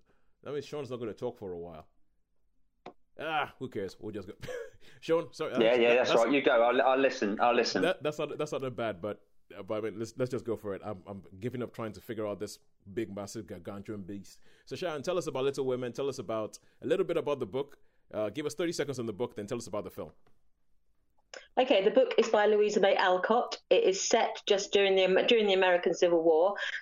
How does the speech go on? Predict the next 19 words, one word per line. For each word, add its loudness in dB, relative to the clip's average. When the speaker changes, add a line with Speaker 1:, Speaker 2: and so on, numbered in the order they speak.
Speaker 3:
and 4
it's 4
about 4
four 2
girls, 4
four 4
sisters, 0
the 0
March 2
sisters, -2
who, 4
uh, 4
live 2
in 4
Massachusetts, 2
so 6
they're 4
Northern 4
family. 2